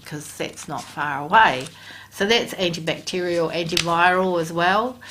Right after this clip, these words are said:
Mushrooms. Now, mushrooms have got vitamin D three in them. Did you know that? No, no. A lot of people don't, but they do have vitamin D. Um,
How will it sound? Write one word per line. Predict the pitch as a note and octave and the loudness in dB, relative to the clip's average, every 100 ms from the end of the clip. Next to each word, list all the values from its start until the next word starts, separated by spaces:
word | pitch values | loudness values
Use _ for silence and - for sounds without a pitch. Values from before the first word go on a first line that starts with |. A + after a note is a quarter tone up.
| - - - - | -18 -20 -18 -2
Mushrooms. | G3+ D#4 - B3+ D#3 C3 - | 2 2 4 4 4 0 -2
Now, | A3+ B3 | 2 4
mushrooms | D4 D#4 E4+ D#4+ D#4 | 4 2 0 0 0
have | A3+ | 0
got | G#3+ F#3 | 0 2
vitamin | F3 F#3 F3+ F3+ E3 D#3+ | 6 8 6 -2 -4 -2
D | E3 D#3+ D#3+ | 0 0 -2
three | D#3+ A3 D4 D4+ | -4 -2 0 0
in | E3+ C#3+ | -2 -4
them. | G#2 C3 - - | -6 -10 -20 -12
Did | C#4 D#4 | -10 -6
you | |
know | D4 D4+ | -4 -2
that? | F4+ A4+ - - - _ _ | -4 -4 -14 -20 -20 _ _
No, | E3+ G3 C4+ D4+ - - _ _ | -10 -8 -6 -8 -10 -12 _ _
no. | G#3 B3 C4 | -8 -6 -4
A | A3 C4 | -2 0
lot | D4+ | -2
of | |
people | D4+ C#4+ A3+ | -4 -4 0
don't, | A#3 B3+ F#3 - | 4 4 2 -2
but | G3+ | 0
they | G#3 G3+ | 0 -2
do | F#3+ A3 | -2 -4
have | A3+ A3+ G3 | -2 -4 2
vitamin | F3+ F#3 F#3 F3 E3+ | 2 4 0 -6 -6
D. | F3 D#3 D3 D#3+ - - - - - - - | -4 -4 -4 -8 -14 -18 -16 -16 -14 -12 -2
Um, | E3+ E3+ E3+ E3+ | 2 2 2 -4